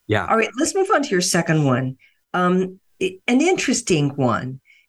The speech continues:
Speaker 1: Yeah.
Speaker 2: We expect leaders to be visionary, see out into the future, see everything, and, by the way, have all the answers for where our strategy needs to go. We expect that of ourselves as leaders,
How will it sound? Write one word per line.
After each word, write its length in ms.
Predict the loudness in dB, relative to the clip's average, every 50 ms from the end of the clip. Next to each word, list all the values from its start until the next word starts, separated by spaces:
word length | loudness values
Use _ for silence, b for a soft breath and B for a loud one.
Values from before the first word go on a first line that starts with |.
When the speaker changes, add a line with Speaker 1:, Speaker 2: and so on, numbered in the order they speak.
| b -8
Speaker 1:
Yeah. 120 | -6 -6 -4 -2
Speaker 2:
We 220 | -2 -2 -2 -4 -6
expect 300 | -4 -2 -2 0 2 2
leaders 260 | 2 2 2 0 0
to 60 | 0
be 120 | 0 2
visionary, 640 | 4 4 4 4 2 2 2 2 2 2 0 0 -4 _ _
see 480 | -6 -4 -2 0 2 2 2 2 2
out 220 | 2 2 2 2 2
into 180 | 0 0 -2
the 100 | -4 -6
future, 480 | -4 0 2 2 2 0 0 0 0 0
see 400 | 0 0 2 2 2 2 2 2
everything, 840 | 0 0 0 0 2 2 2 2 0 0 2 2 2 2 0 -2 -2 -2
and, 340 | 0 2 2 2 0 0 0
by 160 | 0 0 2
the 80 | 2 2
way, 220 | 2 2 2 2
have 240 | 2 0 0 0 2
all 120 | 2 2 2
the 180 | 0 0 0 0
answers 400 | 0 0 0 -2 -2 -2 -4 -4
for 300 | -2 0 0 0 2 0
where 280 | 0 2 2 0 0
our 140 | 0 0 -2
strategy 540 | -2 -2 0 0 0 0 0 -2 -4 -6 -6
needs 220 | -6 -8 -8 -6 -4
to 80 | -2 0
go. 340 | 2 2 2 2 0 -4 -6 -6
We 120 | -4 -4
expect 340 | -4 -4 -4 -2 -2 0 0
that 120 | -2 -2
of 100 | -2 -6
ourselves 440 | -8 -8 -4 0 2 2 2 2 0
as 180 | -2 -2 0 0
leaders, 380 | 2 2 2 0 -4 -6 -10